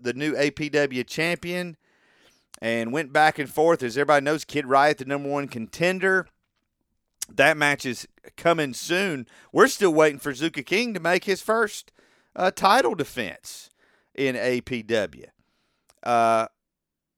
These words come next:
in the end, though, uh, it was Kid Riot leading his team to a victory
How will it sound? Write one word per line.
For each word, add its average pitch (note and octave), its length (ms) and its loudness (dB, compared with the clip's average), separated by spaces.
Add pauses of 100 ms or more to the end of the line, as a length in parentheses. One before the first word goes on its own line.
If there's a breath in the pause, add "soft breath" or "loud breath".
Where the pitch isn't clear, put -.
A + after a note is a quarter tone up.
(760)
in F3+ 220 2
the G#3 240 0
end, F4+ 180 -4
though, D3+ 480 2 (1040)
uh, B2 340 2
it F3+ 160 2
was F3 160 -2
Kid G3 360 2
Riot E3+ 480 6
leading F#3+ 280 0
his F#3+ 240 0
team F#3+ 280 0
to E3 160 0
a D3 40 0
victory D3 720 0